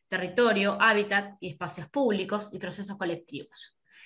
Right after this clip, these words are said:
Las revistas científicas en las que más o menos ha publicado y viene trabajando tienen que ver con psicología y ciencias sociales. Por su parte,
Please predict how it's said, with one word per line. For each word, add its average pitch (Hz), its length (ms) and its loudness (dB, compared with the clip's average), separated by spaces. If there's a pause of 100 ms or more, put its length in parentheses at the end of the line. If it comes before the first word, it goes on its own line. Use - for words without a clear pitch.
(240)
Las 208 180 4
revistas 254 500 4
científicas 254 680 4
en 185 100 -4
las 180 160 -8
que 175 580 0 (1300)
más 190 240 -4
o - 20 -4
menos 196 320 -4 (100)
ha 180 160 2
publicado 220 640 6
y 196 80 2
viene 196 220 -2
trabajando 233 560 4
tienen 202 180 0
que 185 80 0
ver 180 160 0
con 202 120 -2
psicología 254 680 6
y 233 260 2
ciencias 214 640 -4
sociales. - 840 -10 (1900)
Por 202 140 4
su 214 160 0
parte, 269 600 8